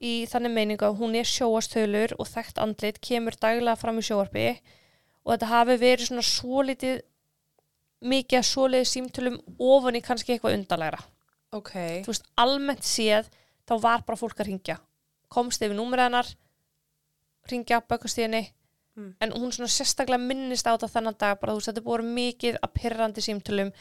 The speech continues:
Speaker 1: ég varð að skipta um símanúmer.
Speaker 2: Já, ok.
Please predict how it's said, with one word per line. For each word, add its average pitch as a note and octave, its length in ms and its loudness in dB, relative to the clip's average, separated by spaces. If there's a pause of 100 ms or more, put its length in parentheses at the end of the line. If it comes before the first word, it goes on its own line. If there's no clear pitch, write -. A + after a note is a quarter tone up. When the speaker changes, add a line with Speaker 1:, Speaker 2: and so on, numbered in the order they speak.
(260)
Speaker 1:
ég A3 140 2
varð G3+ 160 4
að G3 80 -4
skipta G3 220 -8
um - 60 -6
símanúmer. - 400 -12 (260)
Speaker 2:
Já, F#3 200 -4 (280)
ok. - 180 -20